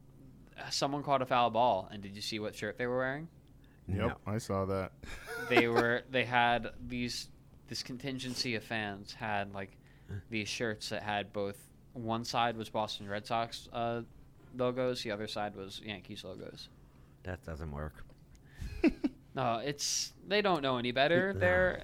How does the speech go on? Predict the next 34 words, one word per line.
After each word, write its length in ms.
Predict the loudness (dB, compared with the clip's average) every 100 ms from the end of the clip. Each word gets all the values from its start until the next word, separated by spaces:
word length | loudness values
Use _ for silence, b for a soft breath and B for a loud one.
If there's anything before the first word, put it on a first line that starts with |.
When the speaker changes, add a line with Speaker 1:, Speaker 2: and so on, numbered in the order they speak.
| -2
Speaker 1:
the, 100 | 0 2
Speaker 2:
It 60 |
Speaker 1:
but, 160 | 2 6
oh, 80 | 8
Speaker 2:
doesn't 180 | 6 4
Speaker 1:
sweetie, 400 | 2 2 4 2
no. 140 | 0 8
Speaker 3:
All 80 | 12
right, 220 | 12 12 6
Speaker 2:
I 180 | 8 10
mean, 80 | 12
Speaker 3:
I 80 | 10
Speaker 2:
that, 100 | 8
that's 320 | 6 6 4
the, 220 | 4 6
that's 240 | 6 4 4
just, 340 | 2 2 -4 -2
you 120 | 0
know, 160 | 2 0
baseball 680 | 2 0 2 0 2 2
in 100 | 0
the 100 | 0 0
U 120 | -2
K, 240 | 0 -2
man. 220 | 0 -2 2
They're, 180 | 6 6
they're 240 | 6 6 8
Speaker 1:
Yeah. 80 | 10
Speaker 2:
really 240 | 10 8
not 340 | 8 4 4
into 300 | 2 4 4
it 40 | 6
at 120 | 6
all. 340 | 6 6 6